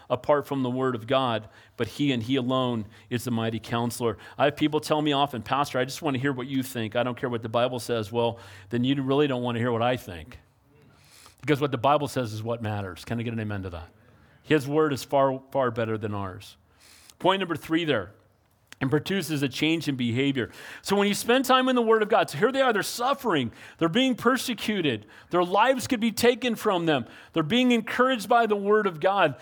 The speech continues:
but it also should change our behavior as believers. Look what it says there in verse one of chapter two. "Therefore," so in light of the fact that the Word of God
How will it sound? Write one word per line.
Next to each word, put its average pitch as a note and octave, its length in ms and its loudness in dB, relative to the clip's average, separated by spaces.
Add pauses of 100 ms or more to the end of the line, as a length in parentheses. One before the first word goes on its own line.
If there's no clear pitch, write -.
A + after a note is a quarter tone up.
(160)
but G3 100 -2
it G#3+ 60 2
also B3+ 360 4
should G3+ 200 -4
change B3 420 0
our A3+ 140 4
behavior G3+ 600 -2
as E3+ 300 0
believers. D#3+ 920 -2 (240)
Look E3 140 0
what F3+ 80 2
it D3+ 60 -4
says E3+ 380 2
there C3+ 360 0 (180)
in C3+ 140 0
verse C#3 260 -2
one C#3+ 160 0
of A#2+ 80 -4
chapter B2 340 -2
two. C3 380 0 (220)
"Therefore," D3+ 1120 2 (400)
so A3 180 2
in G3 120 0
light D#4 260 6
of C4+ 100 2
the G#3 80 -2
fact A3 300 2
that F3 120 -14
the E3+ 60 0
Word F#3 300 2
of D#3+ 140 -2
God F3 360 0